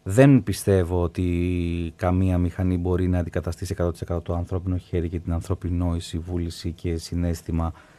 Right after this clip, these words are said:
Σίγουρα μπορεί να δώσει κάποιες τεχνικές, μπορεί να δώσει κάποιες ιδέες, μπορεί να δώσει ένα πρώτο πουσάρισμα, αλλά σε καμία περίπτωση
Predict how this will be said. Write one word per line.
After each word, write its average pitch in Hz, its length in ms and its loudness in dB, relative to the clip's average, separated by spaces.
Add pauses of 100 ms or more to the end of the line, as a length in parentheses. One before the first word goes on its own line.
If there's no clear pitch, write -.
Σίγουρα 107 440 4
μπορεί 95 200 4
να 92 120 4
δώσει 90 180 -2
κάποιες 90 220 -4
τεχνικές, 90 460 -2
μπορεί 101 140 0
να 98 60 4
δώσει 98 140 -2
κάποιες 98 300 -4
ιδέες, 110 440 2
μπορεί 104 140 2
να 101 60 4
δώσει 98 220 0
ένα 104 100 0
πρώτο 98 240 -4
πουσάρισμα, 95 720 2 (680)
αλλά 123 200 0
σε - 120 -8
καμία 139 320 0
περίπτωση 143 520 -2